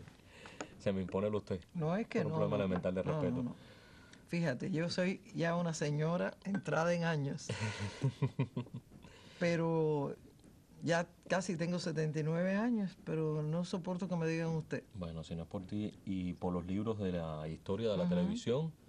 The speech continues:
Speaker 1: no se pudiera conocer entonces la, la historia de los locutores fundadores
Speaker 2: Es que la
Speaker 1: en nuestro
Speaker 2: verdadera
Speaker 1: país.
Speaker 2: historia de la televisión todavía no se ha hecho.
Speaker 1: <laughs>
Speaker 2: Eh,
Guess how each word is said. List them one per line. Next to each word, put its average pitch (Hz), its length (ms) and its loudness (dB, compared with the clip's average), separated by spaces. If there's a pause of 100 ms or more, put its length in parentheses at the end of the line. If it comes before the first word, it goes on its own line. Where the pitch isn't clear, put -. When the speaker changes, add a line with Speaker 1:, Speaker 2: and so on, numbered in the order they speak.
(440)
Speaker 1:
no 92 100 0
se 147 120 0
pudiera 113 320 0
conocer 95 320 0
entonces 104 520 -4 (440)
la, 85 320 -4
la 101 180 2
historia 101 420 0
de 110 60 2
los 92 200 0
locutores 95 540 0
fundadores 95 760 2
Speaker 2:
Es 180 180 0
que 147 160 0
la 135 100 2
Speaker 1:
en 131 60 0 (160)
nuestro 175 80 2
Speaker 2:
verdadera 202 340 2
Speaker 1:
país. 190 140 0
Speaker 2:
historia 143 680 2
de 147 140 2
la 143 100 2
televisión 151 720 0
todavía 139 480 2
no 143 100 0
se 131 160 -4
ha - 60 -2
hecho. - 200 -12 (100)
Speaker 1:
<laughs> - 340 -4 (560)
Speaker 2:
Eh, 156 600 4